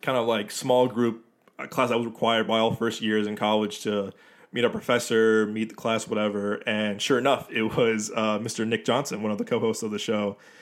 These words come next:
And he was like, "Hey, looking, looking for this class?" "Man, looking for this class too." 'Cause, "Oh, man, I'm Doug." I was like, "Oh, I'm Doug." And we just, again, hit it off. We're talking about, like, movies coming out, you know, what he just saw, what I'm just seeing. And, you know, I met Nick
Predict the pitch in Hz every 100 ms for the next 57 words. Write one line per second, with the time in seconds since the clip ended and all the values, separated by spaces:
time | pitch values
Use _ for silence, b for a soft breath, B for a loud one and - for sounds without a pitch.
0 | B B B - 110 110 104 104 101 107
1 | 110 202 160 165 175 160 240 190 - 220
2 | 233 233 208 208 202 196 190 262 233 165
3 | - 214 185 240 156 185 180 156 196 135
4 | 110 117 117 117 - 120 104 120 113 110
5 | 110 107 110 110 104 107 101 - B B
6 | B B 127 131 123 123 110 131 139 135
7 | 131 123 117 117 113 113 113 113 107 113
8 | 110 110 110 110 - 113 107 107 107 113
9 | 107 104 104 B B B - 170 165 -
10 | 151 165 - 160 160 -